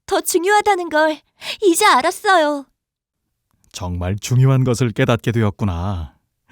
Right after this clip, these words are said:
Speaker 2: 아주 기특하구나.
Speaker 1: 예수님, 이제 제 소망은 영원하신 예수님과 함께하는 거예요. 예수님,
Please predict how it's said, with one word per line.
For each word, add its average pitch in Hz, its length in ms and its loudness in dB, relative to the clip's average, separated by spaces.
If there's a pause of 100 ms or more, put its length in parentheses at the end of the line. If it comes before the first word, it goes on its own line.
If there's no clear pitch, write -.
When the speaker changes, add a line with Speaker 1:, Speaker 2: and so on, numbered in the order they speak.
(200)
Speaker 2:
아주 110 280 -2
기특하구나. 92 880 -6 (920)
Speaker 1:
예수님, 349 520 -2 (640)
이제 320 220 -2
제 302 160 -4
소망은 330 720 -4 (120)
영원하신 311 580 -2
예수님과 285 520 -8
함께하는 403 520 0
거예요. 262 520 -6 (760)
예수님, 359 580 0